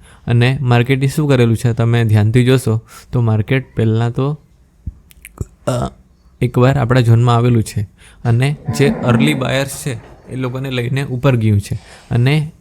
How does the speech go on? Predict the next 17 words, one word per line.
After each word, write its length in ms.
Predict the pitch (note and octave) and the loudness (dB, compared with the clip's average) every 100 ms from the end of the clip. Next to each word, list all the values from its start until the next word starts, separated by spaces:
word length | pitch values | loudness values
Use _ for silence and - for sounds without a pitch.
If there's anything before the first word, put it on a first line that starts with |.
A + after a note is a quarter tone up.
| - | -4
એ 80 | C3 | 2
લોકોના 460 | C3 B2+ B2+ B2+ | 2 2 0 0
સ્ટોપ 300 | C3+ - G#2 | 0 -2 0
લોસ 160 | B2 A#2+ | -2 2
લેવા 140 | A#2+ A#2 | 2 2
માટે 200 | A#2 C3+ | 2 0
ફરીથી 400 | - B2+ C3 C3+ | 2 2 4 2
નીચે 240 | A#2+ - | 0 0
આવેલું 260 | G#2+ G#2+ A#2+ | -2 0 -4
છે. 280 | - G2+ G2 - - - - | -6 -8 -10 -16 -20 -20 -4
તમે 180 | A2+ A2+ | 0 2
જોઈ 160 | A#2+ | 2
શકો 280 | B2+ C3+ B2+ | 0 0 -2
છો 280 | A2+ A#2 B2 _ _ - | -2 -2 -4 _ _ -4
કે 80 | |
અહીંયા 340 | A#2 A2+ A#2+ D3 - - - - - - | -2 -2 -2 -6 -14 -20 -20 -20 -20 -4
આ 260 | A2+ A#2 | 0 0